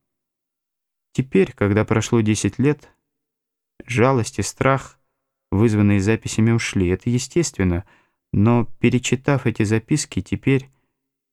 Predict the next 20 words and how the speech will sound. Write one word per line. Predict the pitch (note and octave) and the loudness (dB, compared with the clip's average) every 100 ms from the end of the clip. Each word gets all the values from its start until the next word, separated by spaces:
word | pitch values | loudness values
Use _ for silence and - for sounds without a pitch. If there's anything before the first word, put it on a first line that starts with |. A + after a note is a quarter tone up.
| _ _ - | _ _ -8
когда | F#2+ F#2+ G2+ | -4 0 0
тело | - C3 A#2 | 2 0 2
Полякова | - G#2 G2+ - B2 G2+ | 0 -2 -2 -2 0 0
давно | F#2 G2 G#2 G#2+ | 0 2 2 2
истлело, | - - G#2+ C#3+ C3 F#2 F2+ - _ _ _ _ _ _ _ _ _ | -2 -4 -2 0 0 -2 -6 -12 _ _ _ _ _ _ _ _ _
а | - | -6
память | - C3+ C#3 G#2+ | -2 0 2 0
о | G2+ | 0
нём | G2+ B2 A2+ G2+ _ _ _ _ _ _ | 2 2 0 -2 _ _ _ _ _ _
совершенно | F#2 G2+ - - A#2+ G#2 | -2 -2 -2 0 2 2
исчезла, | F#2+ - - D3+ G#2 G2 - _ _ _ _ _ _ _ _ - | 0 -4 -2 -2 0 -2 -4 _ _ _ _ _ _ _ _ -2
я | G#2+ C3 B2+ - | 0 2 0 -6
сохранил | - B2 - A#2+ B2 A2+ | -4 -4 0 2 2 2
к | F2+ | 0
ним | G#2 G2 - | 0 0 0
интерес. | A2+ - A2 F#2 - - _ _ _ _ _ _ _ _ _ _ _ - | -4 -2 -2 -2 -8 -20 _ _ _ _ _ _ _ _ _ _ _ -2
Может | A2 B2+ A#2+ | 0 0 0
быть, | B2 C3 | 0 2
они | B2+ C#3 | 2 2
нужны? | D3 D3 F3 C#3+ - | 2 0 0 0 -4